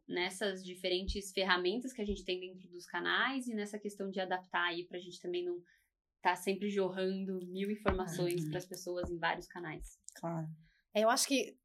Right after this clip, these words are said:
Speaker 3: é, é inevitável o controle da quantidade de informações, muitas vezes, porque a gente realmente tem muita coisa pra ser falada e é o mundo que a gente vive hoje, se a gente ignorar isso, a gente,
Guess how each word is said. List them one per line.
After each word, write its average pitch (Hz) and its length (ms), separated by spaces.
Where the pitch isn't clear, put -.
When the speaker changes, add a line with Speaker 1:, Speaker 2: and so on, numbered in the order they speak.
Speaker 3:
é, 247 240
é - 40
inevitável 262 680
o - 20
controle 220 440
da 208 80
quantidade 208 760
de 202 200
informações, 185 1080
muitas 208 460
vezes, 175 320
porque - 300
a 196 60
gente 208 420
realmente 269 320
tem 339 80
muita 349 200
coisa 359 200
pra 359 100
ser 330 140
falada 302 680
e 226 300
é 220 80
o 262 60
mundo 311 240
que 330 80
a - 20
gente 294 260
vive 262 320
hoje, 262 380
se 254 100
a 226 60
gente 262 300
ignorar 254 680
isso, 269 380
a 262 60
gente, 269 360